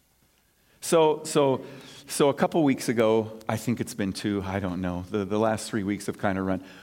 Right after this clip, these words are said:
My daughter got married in Waco, Texas. And, um, so along with handing your daughter off to another man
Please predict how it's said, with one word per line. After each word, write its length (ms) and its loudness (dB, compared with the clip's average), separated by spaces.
My 140 2
daughter 320 2
got 220 0
married 320 -4
in 140 0
Waco, 260 -4
Texas. 600 -8
And, 500 2
um, 400 0
so 400 2
along 680 2
with 400 2
handing 520 2
your 160 2
daughter 400 2
off 220 0
to 160 -4
another 280 2
man 840 0